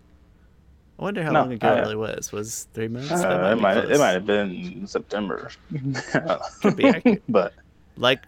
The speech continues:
Speaker 1: like everything I do, it coincided with the s-, uh, start of football season, and then it stopped. <laughs>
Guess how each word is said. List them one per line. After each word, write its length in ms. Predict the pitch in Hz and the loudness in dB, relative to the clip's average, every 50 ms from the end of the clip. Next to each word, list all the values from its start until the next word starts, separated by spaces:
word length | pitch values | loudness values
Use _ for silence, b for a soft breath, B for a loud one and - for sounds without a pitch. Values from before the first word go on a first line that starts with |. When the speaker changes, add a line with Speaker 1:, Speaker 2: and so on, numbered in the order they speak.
| - - | -16 -6
Speaker 1:
like 280 | 113 117 113 113 - 104 | 0 2 2 2 2 0
everything 400 | 113 120 131 127 - 131 117 113 | -2 -2 -2 -4 -4 -4 -2 -2
I 100 | 127 139 | -2 -2
do, 220 | 127 123 110 110 | -2 0 0 0
it 120 | 113 196 | 0 0
coincided 640 | - 120 117 113 110 104 - 113 104 104 104 104 - | -2 -2 -2 -2 -2 -2 -2 0 0 0 0 -2 -2
with 160 | 110 104 - | -4 -8 -6
the 60 | - 107 | -8 -8
s-, 240 | - - - - | -8 -8 -10 -8
uh, 260 | - 107 98 98 95 92 | -6 -4 -4 -2 -4 -6
start 300 | - - - 107 101 101 | -8 -4 -2 -2 -2 -2
of 80 | 95 | -2
football 320 | - 165 - - 127 104 92 | -4 -6 -4 -2 -2 -2 -2
season, 640 | - 117 110 101 90 101 95 95 98 101 107 - - | -2 -4 -4 -2 -2 -4 -4 -4 -6 -8 -12 -12 -12
and 120 | 110 101 | -10 -10
then 60 | 95 | -10
it 100 | - 95 | -10 -10
stopped. 460 | - - - - - 117 143 _ - _ | -12 -12 -12 -16 -18 -20 -20 _ -20 _
<laughs> 60 | _ | _